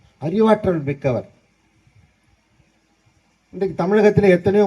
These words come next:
முதலமைச்சர்கள் இருக்கிறார்கள். நம்முடைய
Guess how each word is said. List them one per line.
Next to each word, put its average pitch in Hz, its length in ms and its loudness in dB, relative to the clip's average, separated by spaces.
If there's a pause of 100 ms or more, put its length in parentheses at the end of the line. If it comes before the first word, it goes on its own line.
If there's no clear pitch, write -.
முதலமைச்சர்கள் 190 540 0
இருக்கிறார்கள். 151 520 -2 (1700)
நம்முடைய 185 260 -2